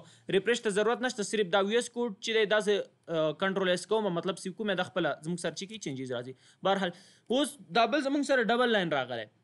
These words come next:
ګورئ، هلته ما در-، دې کې ما کوډ هم لیکلی، بیا تاسو سلایډ کې کتای شئ. وګورئ، انډرلاین دې راشي او ورته مې لیکلي سالډ. دا بل چې دی، ګورئ، ډبل لاین دی.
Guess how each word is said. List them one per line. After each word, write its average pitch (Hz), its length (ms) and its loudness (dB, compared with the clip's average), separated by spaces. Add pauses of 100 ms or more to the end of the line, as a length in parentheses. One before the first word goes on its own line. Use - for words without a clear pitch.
ګورئ، 247 220 2
هلته 226 220 2
ما 240 200 2
در-، 190 80 -4
دې 208 240 -2
کې 240 60 -4
ما 226 120 0
کوډ 233 220 -2
هم 226 100 0
لیکلی، 185 280 0
بیا 165 160 -4
تاسو - 180 -8
سلایډ 185 220 0
کې 165 100 -18
کتای 151 240 -2
شئ. 175 140 -4
وګورئ، 202 260 0 (320)
انډرلاین 190 460 0
دې 247 80 -2
راشي 247 360 0 (380)
او 170 180 2
ورته 160 180 0
مې 170 200 -2
لیکلي 185 220 0
سالډ. 123 340 -4 (300)
دا 220 120 6
بل 294 160 4
چې 294 160 -4
دی، 269 160 6
ګورئ، 240 140 4
ډبل 165 280 2
لاین 123 280 0
دی. 110 100 -4